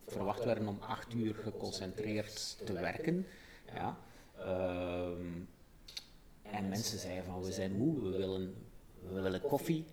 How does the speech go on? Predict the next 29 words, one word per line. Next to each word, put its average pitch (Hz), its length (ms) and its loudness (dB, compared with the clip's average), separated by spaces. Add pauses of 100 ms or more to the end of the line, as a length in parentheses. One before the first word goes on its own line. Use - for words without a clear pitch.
(560)
Hè, 117 220 -2
dus 107 160 4
zijn 104 160 4
ze 104 60 0
de 98 60 0
koffiedame 120 720 6
beginnen 117 380 6
invoeren 135 560 8
om 107 140 6
mensen 113 340 4
op 98 80 0
tijd 113 280 6
en 113 100 6
stond 117 280 4
koffie 120 300 6
te 143 100 8
geven, 147 220 8
gewoon 120 260 10
om 107 100 6
ze 101 140 6
wakker 107 280 6
te - 80 6
houden 156 280 8
en 117 140 8
om 113 120 6
ze 110 140 2
te 113 100 2
blijven 113 540 8
werken. 135 520 8